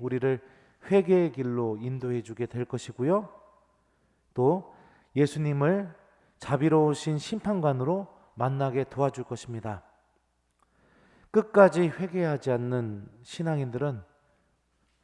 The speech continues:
절대로, 가장 힘들 때도 절대로 기도하지 않는 모습을 갖고 있습니다. 내 영혼이 그런 모습이 되지 않도록 언제나 하느님께 의지하고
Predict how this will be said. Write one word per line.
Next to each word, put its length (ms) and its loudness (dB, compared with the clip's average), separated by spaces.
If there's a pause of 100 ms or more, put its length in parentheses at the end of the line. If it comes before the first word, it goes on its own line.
(1080)
절대로, 760 4 (720)
가장 360 -4
힘들 280 2
때도 380 -2
절대로 560 -2
기도하지 520 -4
않는 220 -2
모습을 360 -6
갖고 280 -8
있습니다. 540 -8 (1600)
내 260 4
영혼이 540 2 (340)
그런 300 4
모습이 320 -4
되지 280 -4
않도록 460 -6 (1400)
언제나 440 4
하느님께 720 -2
의지하고 800 -2